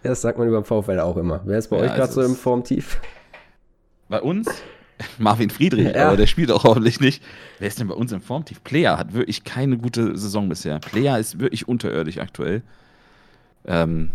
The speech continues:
Speaker 2: ich weiß nicht, ob dem jetzt seine Buddies gerade so ein bisschen fehlen, aber das ist wirklich, ähm, eine ganz, ganz schwierige Kiste mit dem. Und der hat gegen Darmstadt ein Spiel gemacht, das ich hab, ich hab hier in der Region häufiger jetzt mal vierte, fünfte Liga geguckt, so Aachen und Wegberg und sowas.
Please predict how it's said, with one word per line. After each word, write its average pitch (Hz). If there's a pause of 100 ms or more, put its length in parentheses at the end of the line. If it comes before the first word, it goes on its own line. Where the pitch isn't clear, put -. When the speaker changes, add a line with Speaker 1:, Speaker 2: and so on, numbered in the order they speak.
(160)
Speaker 2:
ich -
weiß 98
nicht, 104
ob 92
dem 98
jetzt 92
seine 90
Buddies 120
gerade 117
so 113
ein 110
bisschen 113
fehlen, 117
aber 87
das 87
ist -
wirklich, -
ähm, 98
eine 95
ganz, 98
ganz 104
schwierige 104
Kiste 95
mit 85
dem. 85 (300)
Und 90
der 85
hat -
gegen 98 (520)
Darmstadt 120
ein 104
Spiel 127
gemacht, 143
das -
ich 92
hab, 110 (380)
ich 92
hab -
hier 113
in 107
der 98 (160)
Region 101
häufiger 110
jetzt 95
mal 101
vierte, -
fünfte 98
Liga 117
geguckt, 113
so -
Aachen 104
und 78
Wegberg 104
und 90
sowas. 95